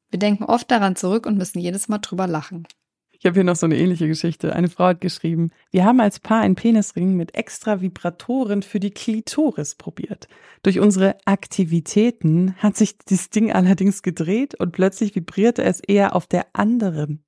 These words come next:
Speaker 2: Seite, also Richtung Hintereingang. War eher ablenken als stimulierend.“
Speaker 1: Das ist schon krass, gell?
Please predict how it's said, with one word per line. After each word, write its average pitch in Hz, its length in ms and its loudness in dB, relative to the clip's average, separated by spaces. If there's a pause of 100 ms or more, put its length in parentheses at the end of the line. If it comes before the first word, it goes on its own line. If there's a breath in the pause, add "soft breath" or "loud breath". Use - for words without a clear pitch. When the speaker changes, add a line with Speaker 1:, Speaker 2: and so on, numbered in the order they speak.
Speaker 2:
Seite, 151 520 -6 (100)
also 170 220 0
Richtung 175 400 -2 (260)
Hintereingang. 170 800 2 (460 loud breath)
War 190 200 4
eher 269 300 4
ablenken 165 640 0
als 170 380 -2
stimulierend.“ 156 1040 0 (1400 soft breath)
Speaker 1:
Das 240 160 0
ist 247 160 -4
schon 311 260 0
krass, - 400 -2
gell? 277 340 0